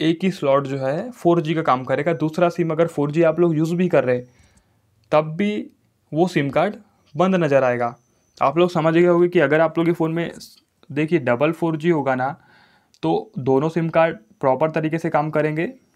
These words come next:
फ़ोर जी में शो करेंगे। But अगर सिंगल स्लॉट ही फ़ोर जी का होगा, तो एक ही सिम कार्ड फ़ोर जी में स्लॉट काम करेगा,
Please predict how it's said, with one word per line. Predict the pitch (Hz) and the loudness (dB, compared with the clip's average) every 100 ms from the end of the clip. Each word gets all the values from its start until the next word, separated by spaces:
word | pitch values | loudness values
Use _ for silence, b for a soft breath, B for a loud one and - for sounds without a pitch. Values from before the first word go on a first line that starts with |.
| _ _ | _ _
फ़ोर | 160 160 | 2 2
जी | 160 | 4
में | 180 | 2
शो | 190 143 | 2 0
करेंगे। | 131 127 127 | 0 0 -2
But | 135 139 | -2 -2
अगर | 151 170 | -2 -4
सिंगल | 165 143 139 160 | -6 -6 -2 -4
स्लॉट | 160 151 156 | -2 -4 0
ही | 175 | -2
फ़ोर | 160 135 | 0 -2
जी | 135 147 | -2 -2
का | |
होगा, | 147 143 | 0 0
तो | 156 139 | -2 -2
एक | 127 | -4
ही | 156 | -4
सिम | 156 | -4
कार्ड | 156 160 | -2 -4
फ़ोर | - 139 | -2 -4
जी | 139 | -4
में | 151 | -6
स्लॉट | 156 151 151 - | -2 -2 -2 -4
काम | 139 143 | -4 -2
करेगा, | 147 147 190 | -4 -2 -4